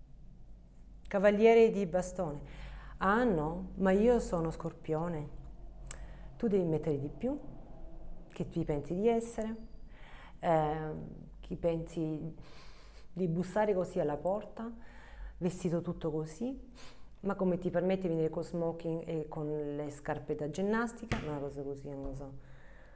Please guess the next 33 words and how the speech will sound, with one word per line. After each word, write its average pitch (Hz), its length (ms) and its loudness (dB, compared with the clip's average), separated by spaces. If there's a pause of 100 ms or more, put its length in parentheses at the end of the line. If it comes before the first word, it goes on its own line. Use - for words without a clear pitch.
(2250)
Io 233 120 4
così 226 240 -2
non 160 240 0
sono 151 180 -4
interessata, 143 640 -6
eh. 151 140 -4 (180)
Ma 240 300 6
chi? 143 400 -4 (220)
Come 277 320 12
non 226 160 12
sei 208 100 10
interessata? 196 720 6 (460)
Si - 120 0
dice, 220 160 4
"Sì, 240 200 4
ma 208 120 8
io 220 160 6
sono, 151 540 2
io 170 120 -2
sono 190 200 0
l'imperatrice." 156 800 -2 (380)
E - 60 0
ho 220 60 0
capito 226 260 8
che 139 80 4
sei 151 180 0
l'imperatrice. 143 760 -4 (1700)
Però 285 200 12
fai 190 160 10
anche 180 260 8
un 196 160 10
po', 214 260 12
no? 262 440 12